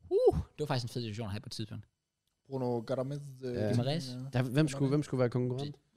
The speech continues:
Speaker 1: Det, ja.
Speaker 3: Declan Rice? Han er bedre end ham.
Speaker 2: Madison lige nu.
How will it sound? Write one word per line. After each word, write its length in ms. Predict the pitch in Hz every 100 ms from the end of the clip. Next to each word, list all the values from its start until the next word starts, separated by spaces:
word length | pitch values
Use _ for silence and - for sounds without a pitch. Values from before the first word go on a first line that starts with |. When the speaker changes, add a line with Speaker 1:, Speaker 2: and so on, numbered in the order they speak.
| 87
Speaker 1:
Det, 60 | 67
ja. 80 | -
Speaker 3:
Declan 340 | 135 139 123 123
Rice? 340 | 294 - - _ _ _ _ _ -
Han 80 | -
er 20 |
bedre 120 | 107
end 80 | 117
ham. 100 | 67 - - _ -
Speaker 2:
Madison 600 | 117 135 143 156 151 147
lige 140 | 170
nu. 220 | 190 208